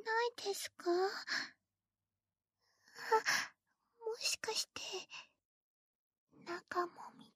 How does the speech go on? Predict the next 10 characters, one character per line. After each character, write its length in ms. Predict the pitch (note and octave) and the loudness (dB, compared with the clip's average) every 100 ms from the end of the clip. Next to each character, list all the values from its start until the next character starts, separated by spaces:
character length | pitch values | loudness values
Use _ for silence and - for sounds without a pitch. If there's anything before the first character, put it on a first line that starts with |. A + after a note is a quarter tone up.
| - | 2
た 200 | F4+ G4 | 4 4
い 60 | G4+ | 2
で 180 | F#4+ F#4+ | -2 -6
す 160 | - - | -8 -10
か？ 500 | - - F4+ F#4 - _ _ _ _ - - - - - - - - _ _ _ _ _ G4+ | -10 -8 -8 -10 -14 _ _ _ _ -14 -8 -6 -4 -6 -10 -14 -20 _ _ _ _ _ -12
う 40 | |
ん。 20 | G4 F#4+ F#4 F#4+ - - - - - - - - _ _ _ - - - - - - - - _ _ _ _ _ - | -10 -10 -16 -16 -18 -16 -16 -18 -18 -20 -20 -20 _ _ _ -8 -6 -4 -8 -10 -12 -14 -20 _ _ _ _ _ 2
じ 140 | |
ゃ 40 | |
あ、 20 | F4+ | 6